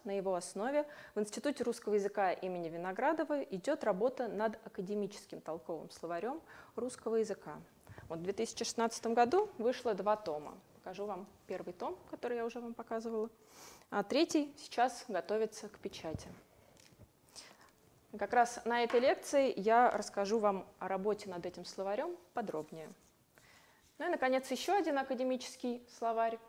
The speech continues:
Это большой толковый словарь русского языка, а, который является по замыслу его главного редактора Сергея Александровича Кузнецова преемником двух основных академических словарей, изданных в С С С Р, Большого академического словаря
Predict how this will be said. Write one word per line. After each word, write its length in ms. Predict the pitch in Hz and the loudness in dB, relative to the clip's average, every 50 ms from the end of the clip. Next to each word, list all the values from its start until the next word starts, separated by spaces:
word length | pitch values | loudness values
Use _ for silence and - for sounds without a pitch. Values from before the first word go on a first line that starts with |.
| - - | -18 -8
Это 320 | - 226 262 262 269 240 - - | -4 -4 -4 -2 -2 -4 -4 -4
большой 440 | 185 202 196 202 - - 220 185 | -4 -6 -6 -6 -6 -6 -6 -6
толковый 400 | - 185 170 165 - 180 170 165 | -4 -4 -6 -6 -6 -8 -8 -8
словарь 400 | - - - 170 170 170 175 170 | -10 -10 -8 -6 -4 -4 -4 -6
русского 380 | 165 160 - - - - 160 160 | -6 -10 -12 -12 -14 -12 -10 -10
языка, 420 | 156 151 - - - - - 330 381 - - - - - - - - - - - - _ - | -10 -10 -12 -14 -6 -6 -6 -6 -6 -10 -18 -20 -20 -18 -18 -18 -18 -18 -20 -20 -20 _ -12
а, 220 | - 220 214 214 | -8 -6 -6 -6
который 420 | 208 - 165 - - 247 285 285 254 | -6 -6 -6 0 2 2 4 4 2
является 500 | 226 220 190 214 226 233 220 220 - 220 | 2 0 2 4 4 4 4 0 -4 -4
по 140 | - 196 | 0 0
замыслу 480 | 196 196 220 226 214 202 202 - - 196 | 0 2 2 2 2 0 -2 -2 0 0
его 240 | 190 185 202 190 - - | 2 4 2 0 0 0
главного 560 | 185 208 208 214 202 - 185 190 170 180 190 | 0 2 4 4 4 2 0 -4 -2 -2 0
редактора 720 | 185 196 185 196 185 170 - - - 175 175 170 160 - - | 0 0 2 2 2 2 0 -2 -4 -2 -2 -2 -2 -4 -8
Сергея 500 | - - - 190 180 175 196 190 180 156 | -14 -10 -8 -6 -4 0 2 4 4 4
Александровича 760 | - - 170 175 175 - - 185 170 - 175 165 170 - 190 | 2 2 -2 -4 -4 -4 -8 -6 -4 -4 -4 -4 -4 -6 -8
Кузнецова 720 | - - 180 180 196 196 196 - - 294 320 349 349 339 339 - - - - _ _ - | -8 -8 -6 -6 -4 -6 -6 -4 -2 0 2 2 2 0 0 -6 -18 -20 -20 _ _ -4
преемником 800 | - 214 208 190 185 202 233 269 311 311 302 - 302 285 277 247 - - | -2 0 0 2 4 4 4 4 4 0 0 0 0 0 0 -2 -4 -8
двух 500 | 170 165 175 170 180 202 233 269 - - - | -10 -8 -6 -2 0 0 0 0 -2 -6 -8
основных 560 | 208 202 - - 196 180 175 180 208 220 214 | -8 -8 -6 -6 -6 -4 -2 -2 -2 -2 -4
академических 720 | 185 - 196 160 175 170 185 185 180 - - - - 170 - | -6 -10 -8 -8 -6 -4 -6 -6 -8 -10 -18 -14 -14 -14 -14
словарей, 580 | - - 185 165 170 165 165 175 208 247 285 - - - - | -12 -10 -8 -4 -4 -2 0 0 -2 -2 -4 -8 -14 -14 -6
изданных 460 | - 196 196 170 170 160 160 165 - | -6 -4 -4 -4 -6 -6 -6 -10 -12
в 60 | - 165 | -16 -16
С 60 | - - - - | -16 -16 -20 -18
С 100 | - - | -18 -16
С 100 | - - | -8 -6
Р, 200 | 208 247 277 339 - - _ _ _ - - - - - _ _ - | -4 -4 -4 -6 -12 -16 _ _ _ -20 -20 -20 -20 -20 _ _ -4
Большого 480 | 202 180 160 - - - 180 214 277 | -4 -4 -4 -4 -2 -2 0 2 2
академического 640 | 349 - 311 - 302 311 302 302 - - - - 269 | 0 0 -2 -4 -2 -2 -2 -4 -6 -10 -8 -8 -8
словаря 580 | 254 - - 269 254 254 254 247 247 254 254 | -8 -8 -8 -6 -6 -4 -2 -2 -4 -4 -6